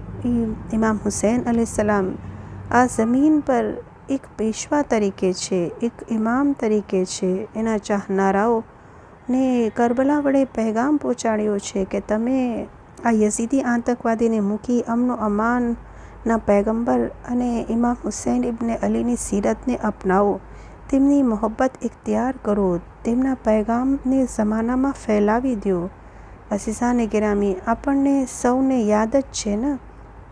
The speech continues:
કે ઇમામ હુસૈન અલૈહિસ્સલામ જ્યારે મૂકીને જઈ રહ્યા હતા તો ઇમામ હુસૈન અલૈહિસ્સલામે શું કહ્યું હતું? ઇમામ હુસૈન અલૈહિસ્સલામે જે છે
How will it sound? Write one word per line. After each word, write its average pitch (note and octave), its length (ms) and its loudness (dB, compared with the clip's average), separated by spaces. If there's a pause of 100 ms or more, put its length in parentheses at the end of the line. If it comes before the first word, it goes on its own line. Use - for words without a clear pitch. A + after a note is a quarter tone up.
(680)
કે A#3+ 400 4 (200)
ઇમામ G#3+ 300 0
હુસૈન A#3 480 0
અલૈહિસ્સલામ G#3 760 0 (580)
જ્યારે G#3+ 680 2 (960)
મૂકીને B3+ 520 2
જઈ G#3+ 280 0
રહ્યા A#3 300 0
હતા F#3+ 340 -2 (1080)
તો C4 400 2 (280)
ઇમામ G3+ 400 2
હુસૈન B3+ 400 0
અલૈહિસ્સલામે B3 840 0
શું D#4+ 280 0
કહ્યું A3 500 0
હતું? F#3 300 -4 (560)
ઇમામ A3 440 2
હુસૈન A#3 560 0
અલૈહિસ્સલામે G#3+ 920 0
જે G#3 240 -2
છે G3 380 -4